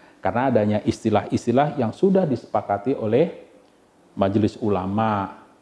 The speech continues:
yang tertuang dalam, eh, fatwa-fatwa syariah M U I. Oke, pertanyaannya adalah bagaimana strategi bank syariah? Bagaimana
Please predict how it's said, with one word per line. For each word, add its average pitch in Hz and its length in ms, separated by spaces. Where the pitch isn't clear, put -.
yang 110 240
tertuang 113 480
dalam, 123 400
eh, 101 880
fatwa-fatwa 104 880
syariah 101 640
M 92 40
U - 160
I. 101 160
Oke, 131 240
pertanyaannya 185 720
adalah 175 240
bagaimana 139 720
strategi 107 800
bank 95 320
syariah? 101 560
Bagaimana 143 960